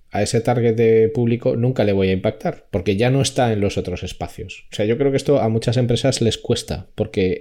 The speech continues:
antes era muy fácil, quiero decir, antes hacer publicidad era muy fácil. O sea, tú tenías, eh, la radio,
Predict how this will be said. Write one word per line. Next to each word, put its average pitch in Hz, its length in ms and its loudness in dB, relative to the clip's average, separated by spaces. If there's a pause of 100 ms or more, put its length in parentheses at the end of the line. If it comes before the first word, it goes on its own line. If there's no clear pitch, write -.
antes 127 340 0
era 113 140 2
muy 117 160 2
fácil, 113 560 -2 (100)
quiero 131 140 -2
decir, 110 100 0
antes 139 220 -2
hacer 135 240 0
publicidad 110 380 2
era 123 40 2
muy 104 140 0
fácil. - 340 -4 (720)
O - 360 -18
sea, 104 140 0
tú 107 120 0
tenías, 110 760 0
eh, 95 460 2
la 90 140 -2
radio, 160 480 2